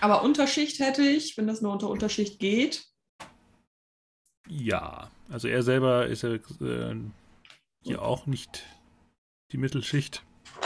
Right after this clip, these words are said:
Speaker 1: Okay, also veranlassen und Unterschicht geht und dann, das heißt, ich hab drei W zehn, ja?
Speaker 2: Genau.
Speaker 1: Okay. Schauen wir doch mal.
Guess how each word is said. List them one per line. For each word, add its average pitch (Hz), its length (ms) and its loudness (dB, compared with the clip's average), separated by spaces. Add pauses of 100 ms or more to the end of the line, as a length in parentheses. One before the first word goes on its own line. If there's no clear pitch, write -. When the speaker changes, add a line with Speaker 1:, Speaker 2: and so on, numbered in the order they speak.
(100)
Speaker 1:
Okay, 202 320 2
also 190 220 6
veranlassen 220 600 2
und - 60 -2
Unterschicht 262 580 2
geht 262 420 2
und 208 280 0
dann, 196 200 -2
das 208 160 -8
heißt, 208 200 2
ich 214 120 -2
hab 202 120 -2
drei 185 240 0
W 190 100 0
zehn, 151 300 2
ja? 202 300 0 (1600)
Speaker 2:
Genau. 104 600 -8 (920)
Speaker 1:
Okay. 220 140 -20 (580)
Schauen 247 200 -12
wir 214 80 0
doch 180 100 -2
mal. 185 180 -4